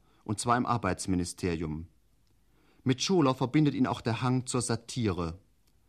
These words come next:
Von Roger Manderscheid hat der Deutschlandfunk das Hörspiel Glaswand gesendet.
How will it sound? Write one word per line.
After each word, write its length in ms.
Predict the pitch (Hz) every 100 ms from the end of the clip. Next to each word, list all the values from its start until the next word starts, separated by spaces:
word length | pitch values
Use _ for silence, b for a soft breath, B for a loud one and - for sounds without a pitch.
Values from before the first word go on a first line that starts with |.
| _ _ _ _
Von 160 | 123
Roger 260 | 120 147 151
Manderscheid 640 | 143 156 160 156 147 143
hat 80 | 123
der 80 | 104
Deutschlandfunk 840 | 123 127 - 139 135 - 139 127
das 200 | 120 -
Hörspiel 540 | 131 127 - - 123 120
Glaswand 880 | 123 113 113 - 101 92 90 - -
gesendet. 680 | 87 95 87 85 80 -